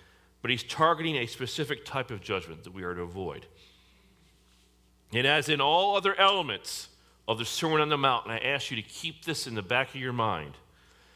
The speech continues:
Jesus' perspective is given in contrast to the view of who? The Pharisees. Because that was the dominant viewpoint at the time.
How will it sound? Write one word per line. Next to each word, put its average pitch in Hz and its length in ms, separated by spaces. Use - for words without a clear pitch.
Jesus' 160 500
perspective 170 920
is 123 160
given 139 240
in 131 100
contrast 135 680
to - 60
the 123 80
view 120 320
of 107 120
who? 101 320
The 107 100
Pharisees. 110 720
Because 95 240
that 113 160
was 127 100
the 143 80
dominant 131 480
viewpoint 127 520
at 95 120
the 107 80
time. 107 400